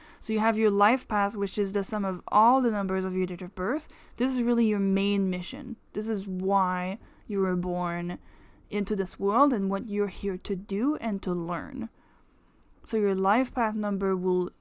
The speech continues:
give you some insights of your, on your soul purpose, the life lessons that you have to learn,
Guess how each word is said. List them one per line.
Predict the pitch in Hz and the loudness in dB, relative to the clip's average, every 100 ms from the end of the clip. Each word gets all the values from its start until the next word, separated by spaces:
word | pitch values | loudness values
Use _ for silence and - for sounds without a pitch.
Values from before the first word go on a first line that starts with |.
| - 190 | -14 -4
give | 208 196 | 0 0
you | 202 202 | 0 -2
some | 214 185 | -2 -4
insights | 185 185 175 185 | -2 -6 -6 -8
of | 175 | -8
your, | 180 180 175 175 170 208 - - - - - | -4 -4 -4 -4 -8 -12 -16 -20 -20 -14 -4
on | 196 | -4
your | 180 | -4
soul | 170 - 202 202 | -6 -2 2 2
purpose, | 190 190 185 220 233 - - - - - _ - | 2 -6 -2 -2 -2 -6 -14 -20 -20 -20 _ -8
the | 190 196 190 185 | -2 0 0 0
life | 185 175 175 | -2 -4 -4
lessons | 190 190 208 214 214 | -2 -2 0 -2 -2
that | 214 | -2
you | 208 | -2
have | 208 202 | -2 -4
to | - | -4
learn, | 208 208 208 208 202 | -4 -2 -2 -2 -4